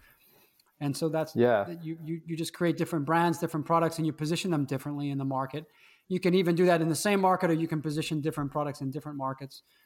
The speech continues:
Speaker 1: which is probably the, the more appropriate one for, um, for B two B or for your case. But I do, I do think it's interesting, um, because essentially you've got, you've got this powerful technology underpinning everything, and, uh,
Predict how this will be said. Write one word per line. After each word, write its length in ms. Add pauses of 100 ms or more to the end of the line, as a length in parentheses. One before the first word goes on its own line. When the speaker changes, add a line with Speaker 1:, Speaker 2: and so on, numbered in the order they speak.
(220)
Speaker 1:
which 180
is 80
probably 300
the, 160
the 100
more 200
appropriate 440
one 280
for, 300
um, 300 (140)
for 160
B 160
two 80
B 200
or 140
for 140
your 200
case. 440 (640)
But 120
I 60
do, 320
I 100
do 140
think 220
it's 120
interesting, 640 (140)
um, 400 (1080)
because 240
essentially 540
you've 200
got, 280 (200)
you've 200
got 180
this 140
powerful 460
technology 680
underpinning 480
everything, 600
and, 300
uh, 280